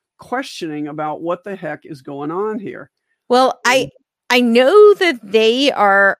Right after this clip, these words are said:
Speaker 2: advocating a post-human, you know, we know about the transhuman agenda, but they do talk about a post-human world. Um, there's a handbook on it, uh, the handbook for post, uh,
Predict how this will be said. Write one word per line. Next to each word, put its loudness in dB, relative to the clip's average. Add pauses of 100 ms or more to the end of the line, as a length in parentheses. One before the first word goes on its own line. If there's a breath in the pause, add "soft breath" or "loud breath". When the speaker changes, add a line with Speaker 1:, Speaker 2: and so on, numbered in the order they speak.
Speaker 2:
advocating -2
a -4
post-human, -8
you -6
know, -4
we -8
know -2
about -4
the -20
transhuman -10
agenda, -6
but -12
they -4
do -10
talk -8
about -4
a -8
post-human -12
world. -12 (540)
Um, -6
there's -4
a -2
handbook -6
on -8
it, -8 (460)
uh, -2
the -6
handbook -6 (640)
for -4 (520)
post, -10
uh, -4